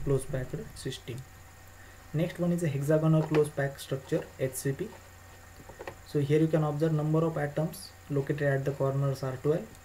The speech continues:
number of atoms present at the faces are two, and number of atoms at the interior are three, or at the body are three.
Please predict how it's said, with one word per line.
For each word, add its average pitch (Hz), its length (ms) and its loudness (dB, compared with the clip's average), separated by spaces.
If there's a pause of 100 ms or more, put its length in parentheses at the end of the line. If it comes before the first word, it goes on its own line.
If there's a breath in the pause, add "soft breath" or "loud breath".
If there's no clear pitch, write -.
(760 loud breath)
number 147 300 4
of 151 100 0
atoms 147 360 0
present 143 440 0 (400)
at 131 240 -2
the 160 140 2 (320)
faces 139 520 0 (140)
are 135 200 -2 (140)
two, 190 160 2 (840 loud breath)
and 143 220 0 (160)
number 143 340 4
of 156 160 -2
atoms 151 460 -2 (160)
at 135 220 -2
the 143 180 0
interior 147 560 2 (1400)
are 143 220 0 (220)
three, 131 180 -2 (200)
or 139 160 -4
at 135 240 -2
the 131 80 0
body 131 340 0
are 143 120 -2 (120)
three. 123 180 -6